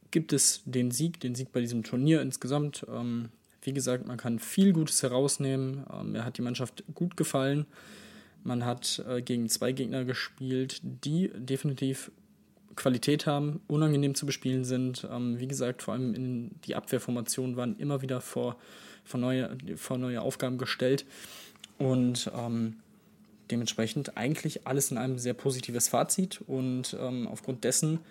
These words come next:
habe ich mir natürlich auch noch Gedanken gemacht, was denn meine Start sieben für das erste Spiel bei den Olympischen Spielen gegen Spanien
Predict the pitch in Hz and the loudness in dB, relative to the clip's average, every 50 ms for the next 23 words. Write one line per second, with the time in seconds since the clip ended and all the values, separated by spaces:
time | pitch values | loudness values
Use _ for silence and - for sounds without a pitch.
0 | - - - - - - - - - - - - - - - - - - 127 131 | -20 -20 -20 -20 -20 -20 -20 -20 -20 -20 -20 -20 -20 -20 -20 -8 -4 -2 -2 -2
1 | - - 131 123 117 - 131 117 117 123 131 127 120 - 120 113 127 123 - - | 0 0 0 0 0 -2 -4 -4 -2 -2 -2 -4 -4 -4 -2 -2 -2 -2 -2 0
2 | 117 117 120 120 - - - 123 127 - - 135 120 117 113 120 123 123 117 - | 0 0 0 -2 -4 -8 -6 -2 -2 0 0 0 0 0 0 -2 -2 -2 -4 -4
3 | - - - - 117 120 135 139 - - - - 131 120 131 147 160 180 175 165 | -6 -6 -4 -4 -4 -2 -4 -4 -8 -10 -8 -4 -2 0 0 2 4 4 4 4
4 | - 175 156 160 - - - 135 - - - - - 147 139 139 131 - - - | 4 2 2 2 0 -2 -2 -2 -2 -2 -4 -4 -2 -2 0 -2 -2 -4 -4 -4
5 | 107 117 127 131 131 120 120 127 127 135 135 131 127 - - 139 127 - - - | -2 0 0 0 -2 -2 -2 -2 0 0 -2 -2 -4 -4 -4 -4 -4 -4 -6 -4
6 | 123 120 123 123 123 120 117 107 - 120 117 117 123 113 - - - - - 101 | -4 -2 -2 -2 -2 -4 -6 -4 -4 -2 -2 -2 -4 -6 -6 -8 -10 -8 -6 -4
7 | 113 123 127 127 123 123 120 | -2 -2 0 0 -2 -2 -4